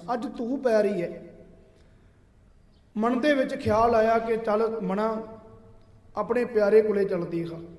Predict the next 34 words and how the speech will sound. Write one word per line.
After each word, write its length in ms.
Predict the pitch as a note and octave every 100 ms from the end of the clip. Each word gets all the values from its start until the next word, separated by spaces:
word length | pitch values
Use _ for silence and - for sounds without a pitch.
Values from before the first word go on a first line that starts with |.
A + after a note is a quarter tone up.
| -
ਤਿਆਰੀ 320 | G3 G3+ A3+
ਕੀਤੀ 480 | A3 G#3+ A3 A#3+ G#3
ਹੈ 220 | A3 B3 - - - - - -
ਤੇ 60 | G#3
ਭਾਈ 300 | G#3 G3+ G#3+
ਸਾਹਿਬ 260 | A3+ A3
ਭਾਈ 220 | A3 G3+
ਮਰਦਾਨਾ 500 | G3+ G#3 F3+ F3+ G3
ਜੀ 160 | F#3 G3
ਸੁਲਤਾਨਪੁਰ 720 | F#3+ F3+ F3 F3 F#3 F#3 F3
ਪਹੁੰਚ 320 | E3+ E3+ F3
ਗਏ 120 | E3 D#3+
ਨੇ। 220 | - - - - - - - - - _ - F3+
ਗੁਰੂ 260 | B3 F4
ਸਾਹਿਬ 320 | - C#4+ D4+
ਜੀ 120 | D4+ C#4+
ਦੇ 160 | D4
ਦਰਸ਼ਨ 440 | G#3 B3 - C#4 B3+
ਕੀਤੇ 320 | A#3 B3+ A3+
ਨੇ, 120 | F#3+
ਦਗ-ਦਗ 580 | F3 D3+ G3+ A3+ C#4 C#4+
ਹੋ 100 | B3
ਗਏ 160 | B3+
ਨੇ, 200 | B3+ G#3 E3 - - - - - - - -
ਤਨ 220 | B3 C#4
ਮਨ 320 | C#4+ D4 D4
ਨਿਹਾਲ 440 | C#4+ A3+ A#3+ C#4+
ਹੋ 120 | D4 A#3+
ਗਿਆ 260 | C4 C4+
ਹੈ 100 | B3+
ਦਰਸ਼ਨ 360 | A3+ A#3 A#3+ B3
ਕਰਕੇ, 400 | A3+ G#3+ A3 G3+
ਕਿਉਂਕਿ 320 | G#3+ A#3+ C4+
ਇੱਕ 580 | C4+ B3+ - B3 D#3